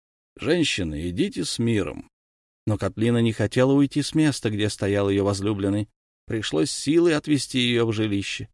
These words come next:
И весь собравшийся народ кричал: "Правосудие, ваша милость, правосудие!" На шум явились городские стражники, но комендант приказал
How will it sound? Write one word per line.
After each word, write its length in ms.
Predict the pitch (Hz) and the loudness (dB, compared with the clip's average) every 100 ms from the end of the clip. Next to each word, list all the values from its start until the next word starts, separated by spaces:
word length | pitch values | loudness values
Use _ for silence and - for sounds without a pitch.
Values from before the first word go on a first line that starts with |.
| _ _ _ _ _ _ _ _ 107 | _ _ _ _ _ _ _ _ 0
И 100 | 120 | 4
весь 260 | 180 160 | 4 2
собравшийся 840 | - 147 139 165 156 - 139 - 131 | 0 0 2 2 0 0 0 2 4
народ 400 | 127 147 160 - | 4 2 -2 -2
кричал: 580 | 127 117 - 139 127 101 | -2 -2 -2 0 0 -2
"Правосудие, 880 | 90 85 101 - 151 202 180 - | -6 -4 -4 -4 -2 -4 -4 -8
ваша 360 | 120 117 113 123 | -4 -2 -2 -2
милость, 520 | 113 120 110 - - - | 0 0 -2 -6 -12 -10
правосудие!" 720 | 73 76 - 170 190 - - - _ - | -8 -6 -2 -2 -2 -4 -14 -20 _ -4
На 200 | 92 110 | -2 -2
шум 280 | - 170 | 2 2
явились 460 | 170 170 180 170 151 | 4 4 6 4 4
городские 500 | 139 143 - 151 143 | 2 2 0 2 2
стражники, 760 | - 110 120 135 135 143 139 135 | 2 0 2 2 4 4 4 2
но 160 | 92 | 2
комендант 520 | 82 85 85 101 135 | 0 0 0 2 2
приказал 460 | 139 120 117 123 | 2 0 2 4